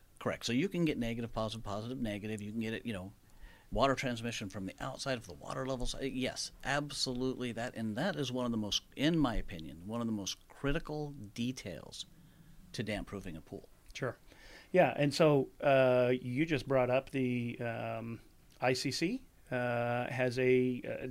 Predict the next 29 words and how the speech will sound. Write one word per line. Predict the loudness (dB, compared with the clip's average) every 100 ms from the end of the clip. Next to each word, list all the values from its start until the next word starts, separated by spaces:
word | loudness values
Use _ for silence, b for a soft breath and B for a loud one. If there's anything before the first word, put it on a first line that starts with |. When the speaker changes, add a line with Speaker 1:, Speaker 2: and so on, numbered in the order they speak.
| -8
Speaker 2:
they | 0 2
have | 2 0
a |
specification, | 0 -2 -2 -6 -4 -4 -2 0 0 0 0 -4
uh, | -8
dealing | 2 4 4 4 2 0
exactly | -4 0 -2 -2 0 0
with | 0 -4
this, | -2 -4 -4 -4
and, | -2 -2
and | -2 -2 -2 -2
explain | -8 -2 -2
a | 0
little | 0 -2
bit | -2
ab-, | -4
wha-, | -4 -4 -4 -6
about | -6 -4 -2
what | 0 0
they | 0
say. | -2 -6 -10 -10
Speaker 1:
Yeah, | -2 -2
actually, | 0 -2 2
in | 4 4
the | 6
International | 6 4 2 -2
Code | -2 -2 0
Council, | -2 -2 -2 -4
they, | 0 0 0